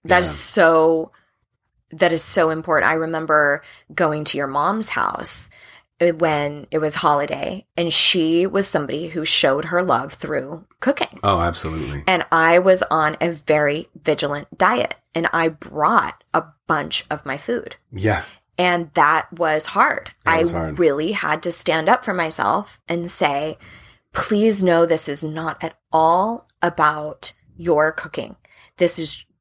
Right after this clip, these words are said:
Speaker 1: I love what you cook, and I
Speaker 2: Yeah.
Speaker 1: would love to participate. But right now, the priority for me is my health and my well-being, and I'm making some changes. I'd really appreciate your support."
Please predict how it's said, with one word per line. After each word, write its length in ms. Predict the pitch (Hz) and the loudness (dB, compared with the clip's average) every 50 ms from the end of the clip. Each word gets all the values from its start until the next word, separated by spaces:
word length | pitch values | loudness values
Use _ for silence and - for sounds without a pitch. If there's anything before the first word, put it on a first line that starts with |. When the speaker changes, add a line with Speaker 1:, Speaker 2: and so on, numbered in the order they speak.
| _ _ - | _ _ 2
Speaker 1:
I 220 | 160 170 170 175 | 4 4 4 4
love 840 | 175 170 175 170 170 175 175 165 160 147 107 82 - - - - _ _ _ _ | 2 0 -2 -2 0 4 4 6 6 4 2 -2 -6 -12 -18 -18 _ _ _ _
what 260 | 156 165 151 - - | -6 -6 -4 -2 -4
you 100 | - 95 | -6 -6
cook, 360 | - - - 123 - - - - | -10 -6 -6 -6 -6 -6 -8 -6
and 100 | - 175 | -4 -2
I 40 | 170 | 0
Speaker 2:
Yeah. 60 | 170 | 0
Speaker 1:
would 140 | 165 170 170 | 0 0 -2
love 280 | 165 156 151 151 151 - | 2 2 2 2 2 0
to 80 | - 175 | -10 -10
participate. 760 | _ - 185 - - 165 - - 156 - 160 156 143 156 - _ - - - - _ _ | _ -8 -8 -6 -6 -6 -6 -6 -8 -6 -4 -4 -4 -4 -6 _ -20 -20 -20 -20 _ _
But 240 | 175 165 - 160 160 | 2 2 2 0 0
right 280 | 170 160 160 - - - | 2 2 2 0 0 -2
now, 220 | 170 156 156 160 | -2 0 0 0
the 120 | 156 - | -2 -4
priority 760 | - _ - - - 131 135 143 135 131 131 156 170 180 196 214 | -8 _ -10 -2 0 0 0 2 2 2 4 4 2 2 2 -2
for 200 | 220 - - 214 | -2 -2 0 0
me 400 | 214 202 156 123 123 120 123 - - | 2 2 2 0 0 -2 -4 -4 -2
is 160 | - - - | -2 -2 -2
my 100 | - 143 | -2 -2
health 460 | 131 - - - - - - - - - | -4 -4 0 0 0 0 0 -6 -8 -4
and 120 | - 156 156 | -4 -2 0
my 140 | 151 147 143 | 0 0 0
well-being, 560 | 139 151 147 143 143 135 135 139 139 139 - | 2 0 0 0 -2 -2 -2 -2 -2 -2 -4
and 100 | - 156 | -4 -2
I'm 180 | 139 143 143 139 | -2 -2 -4 -2
making 380 | 147 143 131 - - 147 139 | -2 -2 -2 -2 -4 -6 -2
some 160 | 143 - - 139 | -2 -2 -2 0
changes. 600 | - - - - - - - - - - - - - | 0 0 0 -2 -6 -6 -4 -2 -2 -4 -4 -4 -4
I'd 300 | 160 - 151 156 156 160 | -4 -4 -6 -12 -12 0
really 280 | 170 180 175 160 165 151 | 2 2 4 4 2 0
appreciate 580 | 151 143 - - 139 - - - 107 110 - - | 0 -2 -4 -4 -2 -2 0 0 -2 -4 -4 -6
your 100 | - 147 | -8 -6
support." 600 | - - - - - - - - - - _ _ | -6 -6 -6 -8 -6 -6 -4 -4 -4 -6 _ _